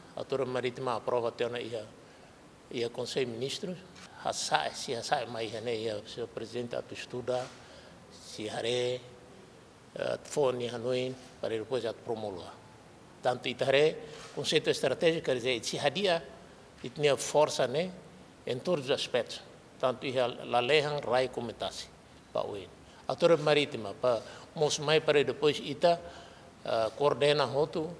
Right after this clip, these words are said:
ah, Ministério Sinabe e o Serviço para Retasilaram, ba ia fatem dentro, coordena para depois ita bel poupa,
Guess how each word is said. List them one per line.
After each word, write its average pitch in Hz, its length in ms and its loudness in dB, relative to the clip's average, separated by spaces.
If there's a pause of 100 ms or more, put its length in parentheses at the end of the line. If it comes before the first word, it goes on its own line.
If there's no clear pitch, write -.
(480)
ah, 139 220 2
Ministério 135 480 2
Sinabe 131 560 2 (320)
e 135 40 0
o 131 40 -2
Serviço 127 400 -4
para 139 160 2
Retasilaram, 131 720 4 (520)
ba 120 220 6
ia 113 140 2
fatem 123 400 0
dentro, 147 320 0
coordena 123 500 2
para 113 220 -2
depois 113 340 0
ita 131 160 -6
bel 120 160 -2
poupa, 147 540 4